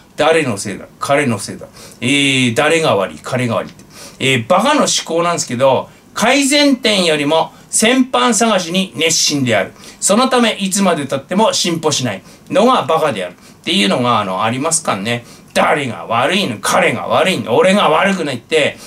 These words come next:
えー、本当に赤って猿以下だなーって思います。えー、こんなこと言うと、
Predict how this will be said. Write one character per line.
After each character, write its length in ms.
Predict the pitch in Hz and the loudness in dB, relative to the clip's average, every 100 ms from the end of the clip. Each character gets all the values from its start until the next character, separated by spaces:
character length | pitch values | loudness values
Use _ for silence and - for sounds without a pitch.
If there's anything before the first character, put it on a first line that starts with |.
| - - | -18 -2
え 340 | 147 147 135 | 2 2 2
ー、 20 | |
本 200 | 135 190 | 2 0
当 100 | 196 | 2
に 180 | 220 190 - | 2 0 -2
赤 300 | 196 196 165 | -2 0 -2
っ 100 | - - | -2 -8
て 300 | 175 165 - - - | 0 0 -2 -12 -10
猿 360 | - 135 131 | -4 -2 -2
以 80 | 147 | -2
下 160 | 160 190 | 0 0
だ 100 | 98 | 0
な 300 | 110 131 139 | 0 0 -2
ー 40 | |
っ 40 | 135 | -4
て 60 | |
思 100 | 113 | -4
い 60 | 120 | 0
ま 100 | 135 | 0
す。 360 | - - - - | -2 -8 -20 -4
え 440 | 143 160 147 139 | 0 2 2 0
ー、 20 | 135 | -2
こ 120 | 180 | 2
ん 20 | |
な 80 | 226 | 2
こ 60 | |
と 60 | 233 | 2
言 100 | 175 | 0
う 20 | |
と、 340 | 131 151 113 | 0 2 2